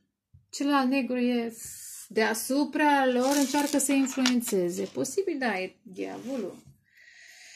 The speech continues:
N-aș spune că e un înger, e o energie toxică. Poate să fie și familia, și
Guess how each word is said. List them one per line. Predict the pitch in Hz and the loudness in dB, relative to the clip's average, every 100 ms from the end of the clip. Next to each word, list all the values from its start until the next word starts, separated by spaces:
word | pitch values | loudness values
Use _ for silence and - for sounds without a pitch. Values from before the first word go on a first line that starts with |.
| - - - - _ | -20 -20 -20 -20 _
N-aș | 277 247 | -4 -2
spune | 220 - 196 196 | -4 -8 -10 -12
că | - | -12
e | |
un | 190 | -12
înger, | 190 180 190 208 | -12 -12 -8 -2
e | |
o | 226 | 0
energie | 240 233 220 226 | 2 0 0 -2
toxică. | 226 190 - 190 262 - | -2 -8 -8 -8 -6 0
Poate | 330 | 2
să | 311 | 2
fie | 294 302 | 2 4
și | 294 294 | 4 2
familia, | 294 294 277 277 269 277 | 0 0 2 0 0 -2
și | 269 - 262 254 254 254 247 247 | -2 -4 -4 -4 -4 -2 0 -2